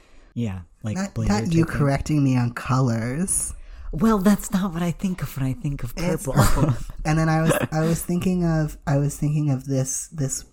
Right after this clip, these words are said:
Speaker 2: this white outfit.
Speaker 1: Okay, yeah. Yeah, the one with the necktie. It was
Speaker 2: Oh,
Speaker 1: very,
Speaker 2: yeah.
Speaker 1: like, Europe. Yeah, yeah, like,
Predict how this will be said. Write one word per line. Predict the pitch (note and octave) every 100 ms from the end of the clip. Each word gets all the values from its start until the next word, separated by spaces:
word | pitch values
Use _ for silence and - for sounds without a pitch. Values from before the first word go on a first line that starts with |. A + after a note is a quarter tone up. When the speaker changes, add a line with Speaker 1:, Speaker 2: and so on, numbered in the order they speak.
| _ -
Speaker 2:
this | C#3 C#3 B2+ -
white | C3 C3 C#3
outfit. | D3 D3 - D#3 - - _ _ _ -
Speaker 1:
Okay, | C#3+ B2 A2 F#2+ _ _
yeah. | C3 A#2+ F#2+ G#2+ A#2+ _
Yeah, | C#3+ C3 G#2+
the | G#2
one | C3+ D3+
with | D3+
the | D3
necktie. | C3 B2+ - - C3 C3+ C#3 C#3 - - -
It | G3
was | G#3 D3
Speaker 2:
Oh, | C#3
Speaker 1:
very, | E3 E3+ -
Speaker 2:
yeah. | F#3
Speaker 1:
like, | E3+ D3+ - - _ -
Europe. | B2+ B2 B2+ C3 A2+
Yeah, | - C#3+ C3+ A#2+
yeah, | D3 C3+ A#2+
like, | B2